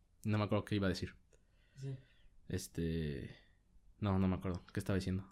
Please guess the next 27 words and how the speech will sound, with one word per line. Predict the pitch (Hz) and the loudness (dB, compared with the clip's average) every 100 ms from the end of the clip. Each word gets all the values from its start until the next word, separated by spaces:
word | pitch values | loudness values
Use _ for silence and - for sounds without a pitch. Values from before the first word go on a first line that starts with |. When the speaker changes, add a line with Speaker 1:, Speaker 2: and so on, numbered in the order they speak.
| _ | _
Speaker 2:
Este, | 330 143 - 143 139 135 135 135 135 135 | -8 -8 -8 -6 -4 -4 -6 -6 -6 -8
de | 131 131 131 131 | -8 -8 -6 -6
las, | 127 127 - | -10 -12 -10
de | 131 | -8
las | 123 - | -8 -8
series | 156 | -8
canceladas. | 160 139 131 143 - - 101 | -8 -8 -8 -10 -12 -6 -2
Speaker 1:
Ajá, | 117 151 | 2 2
pues | 117 | 2
la | |
cancelaron. | 104 95 104 127 131 - - | 0 -2 2 4 2 0 -2
Speaker 2:
<laughs> | - 277 311 285 - - - 302 320 427 - 247 285 - - - - | 10 12 12 12 12 12 12 12 12 12 10 6 4 0 -4 -6 -2
Bueno, | 151 165 143 - | 0 2 0 0
la | 139 135 | 0 2
cancelaron. | 135 135 151 165 165 - - - _ _ _ _ - | 2 4 4 4 2 -6 -20 -20 _ _ _ _ -6
Sí, | 139 151 | -2 0
este, | 147 - 131 120 120 120 120 113 - - - | 0 -2 -4 -4 -4 -6 -8 -10 -14 -18 -6
y, | 151 139 | -4 -2
sí, | 170 | 2
y | 160 139 135 139 | 4 4 2 2
yo | 151 | 4
digo | 165 165 | 2 2
que | 151 | -4
eso | 151 | -6
es | |
peor | - 131 135 | -4 -2 -2
todavía. | 160 156 139 135 170 196 | -2 0 2 2 0 -2